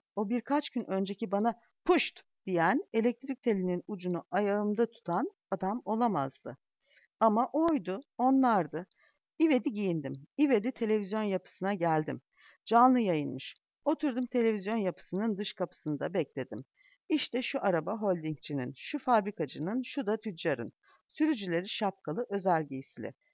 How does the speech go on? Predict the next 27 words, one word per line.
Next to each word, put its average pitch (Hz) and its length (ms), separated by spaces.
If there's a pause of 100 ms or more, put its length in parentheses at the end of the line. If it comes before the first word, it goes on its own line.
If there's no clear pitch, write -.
Her 339 280
arabanın 170 440
yanında 220 460
da 302 180
iki 285 200
koruyucu 175 500
goril. 175 280 (640)
Beklemeye 277 500
koyuldum. 139 500 (140)
İşte 349 240
çıkıyorlar 190 640 (100)
birbirlerine, 202 580 (300)
"Siz 294 320
buyurun, 151 300 (120)
aman 233 300
efendim, 180 520
siz 233 320
buyurun, 156 300 (320)
rica 311 280
ederim 196 340
beyefendi, 226 640
siz 277 300
buyurun." 160 340
diyerekten 185 540
çıkıyorlardı. 135 800 (400)
Yaklaşıverdim 196 800
yanlarına. 165 540